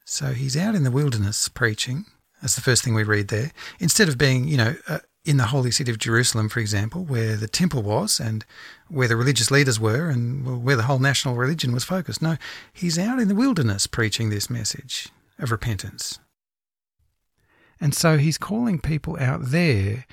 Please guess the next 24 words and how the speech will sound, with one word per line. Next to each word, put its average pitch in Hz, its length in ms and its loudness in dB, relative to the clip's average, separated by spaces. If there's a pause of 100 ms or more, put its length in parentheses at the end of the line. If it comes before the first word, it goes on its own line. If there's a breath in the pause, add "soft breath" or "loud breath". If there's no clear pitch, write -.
(440 loud breath)
into 160 220 4
the 135 80 4
wilderness, 127 680 2
uh, 135 140 0
away 160 420 2
from 123 320 0
the 107 80 -2
temple 107 340 -2
and 104 120 0
all 101 140 -2
that 98 140 -4
stuff, - 300 -6 (680 loud breath)
to 156 100 2
go 175 180 4
out 202 160 4
there 165 160 4
to 151 100 -2
him 180 280 4
and 123 100 4
hear 151 160 4
this 143 160 0
message 135 320 2
and 123 140 6
repent 123 580 2